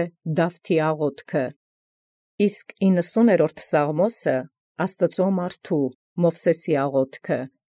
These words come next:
երբ նա թախծության մեջ զեղուն սրտով արտահայտում է իր ողբը Տիրոջ առաջ։ Սուրբ Հոգու կողմից ներշնչված և տրված այս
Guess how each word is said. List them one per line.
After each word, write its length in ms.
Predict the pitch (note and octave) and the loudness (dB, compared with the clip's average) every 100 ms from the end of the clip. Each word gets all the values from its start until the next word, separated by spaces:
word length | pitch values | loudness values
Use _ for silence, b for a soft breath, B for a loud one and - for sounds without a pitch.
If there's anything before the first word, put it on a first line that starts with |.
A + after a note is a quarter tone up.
| _ | _
երբ 320 | E3+ D#3+ - - | 2 2 2 -2
նա 180 | D#3+ G3 A3+ _ _ - | 0 0 -4 _ _ -4
թախծության 640 | A3+ A3 - E3 F3 F3+ G3 | -2 -2 -2 -2 0 0 0
մեջ 280 | F3 F3 - E3 | -2 -4 -8 -6
զեղուն 380 | D3 D3 D#3+ E3+ | 0 0 0 -2
սրտով 600 | - D#3+ - D#3+ F3 - _ _ - | -2 -2 0 0 0 -4 _ _ -8
արտահայտում 680 | F#3 - E3 D#3+ D#3 F3 G3 | -6 -2 0 0 0 0 2
է 100 | F3 E3+ | 2 0
իր 200 | E3+ F3 | -2 -2
ողբը 480 | C#3+ D#3 E3 - D#3+ D3+ | 0 -2 -2 -2 0 0
Տիրոջ 400 | E3 D3 D3+ D#3 | -2 -2 -2 -2
առաջ։ 420 | C#3+ C3 A#2 - - _ _ _ _ _ _ _ _ _ _ - | -2 -4 -6 -12 -18 _ _ _ _ _ _ _ _ _ _ -12
Սուրբ 280 | - C4+ C4+ | 2 2 6
Հոգու 220 | A3+ A#3 | 6 6
կողմից 400 | A3 G3 F#3 G#3 - | 4 4 2 0 -2
ներշնչված 840 | F3+ - E3 D#3+ - D#3 F3 F3+ - | -2 -2 -6 -6 -2 -2 -2 -4 -2
և 240 | D#3+ D#3 | 0 0
տրված 400 | - E3+ D3 F3 F3 | 0 -2 0 -2 0
այս 200 | D#3+ | -2